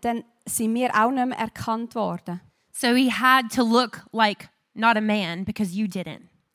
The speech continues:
Speaker 1: Also hat er auch so müssen aussehen, nicht wie ein Mann, weil so haben wir eben auch ausgesehen.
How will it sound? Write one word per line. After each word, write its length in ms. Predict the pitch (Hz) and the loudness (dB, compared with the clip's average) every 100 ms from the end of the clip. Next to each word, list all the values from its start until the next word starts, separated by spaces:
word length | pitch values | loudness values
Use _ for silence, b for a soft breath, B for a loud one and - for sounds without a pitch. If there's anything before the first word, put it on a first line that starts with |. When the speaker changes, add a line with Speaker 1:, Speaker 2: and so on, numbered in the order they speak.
| B B B B | B B B B
Speaker 1:
Also 220 | 226 247 | -4 0
hat 100 | 247 | 4
er 340 | 233 240 233 | 6 8 10
auch 120 | 269 277 | 8 8
so 460 | 262 269 - _ _ _ - - | 4 4 2 _ _ _ -14 -6
müssen 300 | 262 254 269 | -2 0 -2
aussehen, 680 | 262 285 - - 254 247 226 | -2 -4 -4 -4 -4 -4 -2
nicht 220 | 262 - | -2 -2
wie 100 | 302 | -6
ein 220 | 285 269 | -4 -2
Mann, 340 | 269 233 185 196 | 2 4 2 0
weil 240 | 214 220 _ _ - | -4 -6 _ _ -12
so 260 | - 233 151 | -6 -4 -2
haben 180 | 226 | -4
wir 160 | 233 226 | -4 -4
eben 120 | 208 | -2
auch 260 | 202 208 233 | -2 -2 -2
ausgesehen. 680 | 233 - - 233 196 185 | -6 -8 -10 -10 -10 -14